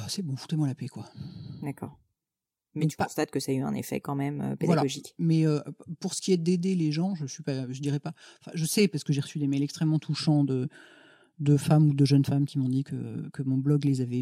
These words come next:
Speaker 1: et mes vidéos les avaient aidées dans des périodes très dures et des trucs comme ça, et vraiment, mais vraiment des choses hyper touchantes. Et puis, il y a aussi toutes celles qui me disent : « Ben, je suis devenue, euh, maquilleuse grâce à toi parce que j'ai découvert que j'adorais ça », et ça, c'est,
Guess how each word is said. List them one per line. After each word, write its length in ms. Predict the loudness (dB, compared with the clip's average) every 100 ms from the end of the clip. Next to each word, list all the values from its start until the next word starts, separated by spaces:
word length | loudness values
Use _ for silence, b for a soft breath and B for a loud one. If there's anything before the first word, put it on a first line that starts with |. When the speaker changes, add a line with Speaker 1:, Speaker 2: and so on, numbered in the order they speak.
| 0
Speaker 1:
et 140 | 2
mes 120 | 4
vidéos 340 | 4 4 4 4
les 160 | 4
avaient 200 | 0 0
aidées 220 | 0 0 0
dans 120 | -2
des 60 |
périodes 280 | -4 -2 -4
très 180 | -2 -4
dures 420 | -2 -2 0 0
et 60 | 0
des 100 | -2
trucs 160 | -4
comme 160 | -4 -4
ça, 460 | -2 0 2 2 0
et 120 | -2 b b b b b _ -2
vraiment, 280 | 4 6 6
mais 220 | 4 0 -4 -8
vraiment 280 | 0 2 4
des 80 | 2
choses 200 | 2 0
hyper 220 | 2 0
touchantes. 400 | 0 0 2 2 B B B B B 2
Et 100 | 4
puis, 160 | 2
il 60 | 2
y 60 | 2
a 40 |
aussi 220 | 2 -2
toutes 200 | -6 -6
celles 200 | 0 0
qui 140 | 2 2
me 100 | 2
disent : « 300 | 0 0 0
Ben, 240 | -2 -4 -4
je 60 |
suis 80 | -4
devenue, 420 | -2 0 0 2
euh, 120 | 0 0
maquilleuse 540 | -4 -4 -4 -4 -6
grâce 260 | -6 -6 -8
à 60 |
toi 260 | -8 -8 -6
parce 140 | -6 -6
que 100 | -8
j'ai 80 | -8
découvert 360 | -8 -4 -6 -6
que 100 | -8
j'adorais 340 | -6 -8 -10
ça », 380 | -8 -6 -6 -4 -6
et 320 | -6 -10 -12 -16 _ -16
ça, 180 | -10 -8
c'est, 380 | -8 -12 -14